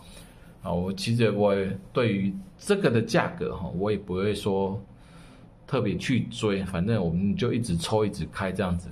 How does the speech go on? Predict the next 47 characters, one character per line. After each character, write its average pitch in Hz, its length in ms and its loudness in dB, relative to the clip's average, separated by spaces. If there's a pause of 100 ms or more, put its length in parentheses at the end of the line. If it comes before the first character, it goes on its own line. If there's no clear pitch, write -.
开 135 180 0
心 147 240 2
就 147 180 4
好 87 220 -2
了 78 160 -4
哈。 80 220 -6 (500)
收 139 300 2
藏， 95 320 0
那 101 420 2 (340)
小 - 160 0
朋 120 140 4
友 131 140 4
想 107 200 2
要 120 120 4
去 120 160 4
打 107 180 4
比 82 160 -2
赛， 95 220 0
再 101 160 0
找 71 160 -2
时 - 120 -12
间 95 200 -2
带 104 120 0
他 92 120 -4
去 92 160 -4
打 82 160 -2
比 - 140 -10
赛 80 200 -4
这 90 100 -4
样 90 140 -2
子。 82 180 -4 (380)
好， 185 180 0
感 123 200 0
谢 143 120 4
收 147 160 2
看， 147 220 2
拜 139 100 2
拜。 156 220 0 (800)
嗨， 113 180 -2
各 147 160 2
位 135 100 4
大 117 100 4
家 113 180 4
好， 110 240 0 (1300)
一 101 120 -2
样 127 220 2
哈， 113 180 0